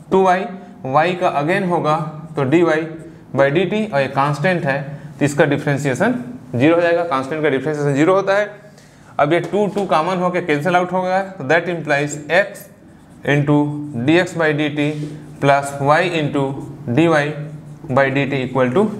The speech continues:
zero, क्योंकि हमने यहाँ से टू को common करके उधर transfer करके ज़ीरो कर दिया। Therefore अब x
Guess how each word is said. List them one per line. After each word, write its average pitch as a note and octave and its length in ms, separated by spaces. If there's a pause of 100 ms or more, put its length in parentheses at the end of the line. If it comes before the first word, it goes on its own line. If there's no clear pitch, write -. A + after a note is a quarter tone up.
zero, D#3 280 (500)
क्योंकि D#3+ 260
हमने D3 260
यहाँ D3 200
से D#3 180
टू E3 100
को D#3 120
common C#3+ 320
करके C3+ 220
उधर C3+ 120
transfer B2 380
करके C3 800
ज़ीरो C#3+ 220
कर A2+ 180
दिया। G#2+ 220 (400)
Therefore D#3 500 (560)
अब F3 260
x - 220